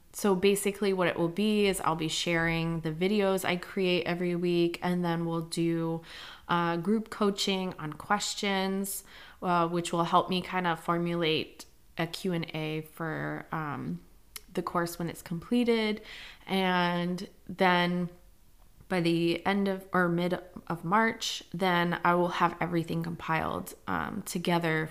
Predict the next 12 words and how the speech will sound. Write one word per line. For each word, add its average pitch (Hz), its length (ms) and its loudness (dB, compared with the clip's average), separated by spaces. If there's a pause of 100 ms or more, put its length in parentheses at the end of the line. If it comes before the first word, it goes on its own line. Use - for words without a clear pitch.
for 165 340 0
releasing 165 800 0
this 151 440 -4
as 165 240 0
a 165 60 -2
standalone 156 760 -6
course. - 560 -8 (1500)
When 233 240 6
the 262 80 4
course 240 320 2
comes 226 280 2
out, 208 520 6